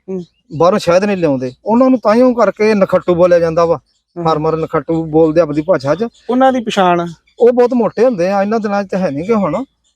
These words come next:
Speaker 2: ਤੇ
Speaker 1: ਹੂੰ।
Speaker 2: ਉਹ ਵੀ ਜ਼ਿਆਦਾ ਜਨਵਰੀ, ਫਰਵਰੀ, ਮਾਰਚ 'ਚ ਹੀ ਬਹੁਤ ਜ਼ਿਆਦਾ ਹੁੰਦੇ ਵਾ, ਉਦੋਂ
Speaker 1: ਹੂੰ।
Speaker 2: ਇਹਨਾਂ ਦੀ ਲੋੜ ਹੁੰਦੀ ਆ। ਤੇ
Speaker 1: ਹੂੰ।
Speaker 2: ਤਾਂ ਕਰਕੇ ਜਿਹੜੇ ਆ ਨਾ ਨਖੱਟੂ ਆ, ਉਹ ਅੱਠਾਂ ਮੱਖੀਆਂ ਦਾ ਸ਼ਹਿਦ ਇਕੱਲਾ ਹੀ ਖਾਂਦਾ ਵਾ।
Speaker 1: ਹੂੰ, ਹੂੰ।
Speaker 2: ਤੇ ਜਿਹੜੀਆਂ ਮੱਖੀਆਂ ਵਾ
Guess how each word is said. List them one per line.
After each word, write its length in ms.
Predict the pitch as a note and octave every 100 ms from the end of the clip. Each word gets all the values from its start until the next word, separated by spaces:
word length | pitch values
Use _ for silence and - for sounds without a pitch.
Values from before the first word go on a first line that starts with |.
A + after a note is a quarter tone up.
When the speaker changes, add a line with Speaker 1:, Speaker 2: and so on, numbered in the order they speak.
| F#3
Speaker 2:
ਤੇ 80 | F#3
Speaker 1:
ਹੂੰ। 100 | G#3
Speaker 2:
ਉਹ 40 |
ਵੀ 80 | B3+
ਜ਼ਿਆਦਾ 280 | A3+ G3 G3
ਜਨਵਰੀ, 380 | F#3+ F3+ F#3
ਫਰਵਰੀ, 280 | D#3+ F3 E3+
ਮਾਰਚ 320 | F3 D#3 D3
'ਚ 80 | F#3+
ਹੀ 60 | F#3+
ਬਹੁਤ 220 | D3 F3
ਜ਼ਿਆਦਾ 220 | E3 A3
ਹੁੰਦੇ 220 | - C#3
ਵਾ, 140 | D#3 - _ -
ਉਦੋਂ 200 | F3+ F#3
Speaker 1:
ਹੂੰ। 60 |
Speaker 2:
ਇਹਨਾਂ 120 | F#3+ F#3+
ਦੀ 60 |
ਲੋੜ 220 | D#3+ D3
ਹੁੰਦੀ 200 | F#3 D3+
ਆ। 140 | F#3+ A3+ -
ਤੇ 60 | G3
Speaker 1:
ਹੂੰ। 80 | E3
Speaker 2:
ਤਾਂ 240 | F#3 F#3+
ਕਰਕੇ 340 | G3 F#3+ G#3
ਜਿਹੜੇ 300 | G3+ G#3+ A3
ਆ 160 | G#3+ G#3+
ਨਾ 180 | B3+ B3+
ਨਖੱਟੂ 580 | G#3 F#3 D3+ - A#3+ G#3
ਆ, 100 | F#3 -
ਉਹ 140 | A#3
ਅੱਠਾਂ 200 | G3 G#3
ਮੱਖੀਆਂ 300 | G#3+ G3 G#3+
ਦਾ 100 | G#3
ਸ਼ਹਿਦ 220 | G3 F#3+ G3
ਇਕੱਲਾ 260 | F#3+ F#3
ਹੀ 40 | G3+
ਖਾਂਦਾ 280 | D#3+ C3+
ਵਾ। 100 | C#3 - _
Speaker 1:
ਹੂੰ, 140 | F#3 F3
ਹੂੰ। 120 | D#3 -
Speaker 2:
ਤੇ 140 | A3+
ਜਿਹੜੀਆਂ 220 | A#3 A#3+
ਮੱਖੀਆਂ 360 | G#3 - G#3 A#3
ਵਾ 140 | A#3+